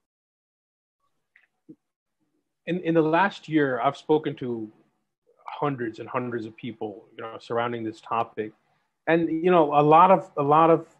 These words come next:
discussions and themes seem to be similar and, and very repetitive across a, a lot of different people that I've spoken to.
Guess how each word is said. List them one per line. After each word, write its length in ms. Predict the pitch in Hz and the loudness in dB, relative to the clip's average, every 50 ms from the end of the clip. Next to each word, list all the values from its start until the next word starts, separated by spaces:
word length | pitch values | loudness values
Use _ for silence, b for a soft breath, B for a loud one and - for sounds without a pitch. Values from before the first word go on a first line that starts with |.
| _ _ _ _ - 147 127 | _ _ _ _ -20 -18 -14
discussions 640 | 120 131 - - - 175 165 - - 165 151 135 | -14 -14 -8 -2 0 0 0 0 0 -2 -2 -2
and 180 | 139 131 127 - | -2 -4 -6 -6
themes 340 | - 147 139 139 135 127 - | -6 -4 -2 -2 -2 -4 -6
seem 280 | - - 156 143 139 | -10 -8 -6 -6 -6
to 100 | 127 - | -6 -8
be 260 | 131 127 123 120 123 117 - _ | -8 -6 -6 -6 -8 -10 -16 _
similar 580 | _ - - - - 151 143 139 131 127 123 120 | _ -20 -10 -4 -2 -2 0 0 2 2 2 2
and, 120 | 117 120 123 - | 2 0 -4 -10
and 180 | 131 123 120 113 | -10 -10 -10 -8
very 320 | 110 131 131 135 135 131 | -4 -2 -2 0 -2 -2
repetitive 720 | 127 123 113 - - 127 120 117 113 - - 110 107 104 104 127 | -4 -6 -6 -4 -2 -2 -2 -2 -4 -6 -6 -6 -6 -8 -12 -18
across 600 | - - - 117 113 113 - - - - - _ _ _ _ _ _ _ _ _ _ _ - | -8 -2 0 0 0 0 -2 -6 -12 -20 -20 _ _ _ _ _ _ _ _ _ _ _ -10
a, 60 | - | -8
a 180 | 123 127 - 127 | -8 -6 -6 -2
lot 240 | 123 127 127 127 127 | 0 2 4 4 4
of 100 | 127 123 | 2 -2
different 260 | 131 - - 113 - | -4 -8 -10 -12 -10
people 220 | - 127 117 127 | -10 -10 -6 -4
that 100 | 113 117 | -4 -4
I've 120 | 117 113 - | -4 -4 -6
spoken 360 | - - 151 147 - 143 120 | -8 -8 -8 -6 -6 -8 -10
to. 200 | - - 107 - | -8 -10 -10 -10